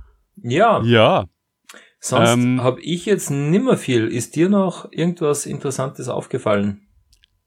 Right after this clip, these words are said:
Speaker 2: Einiges, lieber Dieter.
Speaker 1: Wirklich?
Speaker 2: Einiges. Also zum einen finde ich ziemlich interessant und dass du das nicht erwähnst, wundert mich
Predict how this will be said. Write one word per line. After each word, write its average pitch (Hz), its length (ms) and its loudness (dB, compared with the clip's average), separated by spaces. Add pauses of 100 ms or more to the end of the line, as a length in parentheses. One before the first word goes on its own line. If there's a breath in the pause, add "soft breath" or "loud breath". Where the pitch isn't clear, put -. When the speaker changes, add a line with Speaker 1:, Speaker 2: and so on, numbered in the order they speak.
Speaker 2:
Einiges, 117 680 0
lieber 95 180 -14
Dieter. - 320 -16 (140)
Speaker 1:
Wirklich? 117 200 0
Speaker 2:
Einiges. 156 1200 0 (180 soft breath)
Also 113 220 -2
zum 117 220 -4
einen 117 600 2
finde 127 220 -4
ich - 300 -8
ziemlich 147 540 0
interessant 113 840 0
und 117 320 -6
dass - 340 -8
du 214 400 2
das 131 160 -2
nicht 127 140 2
erwähnst, 101 600 2
wundert 127 220 2
mich 123 320 0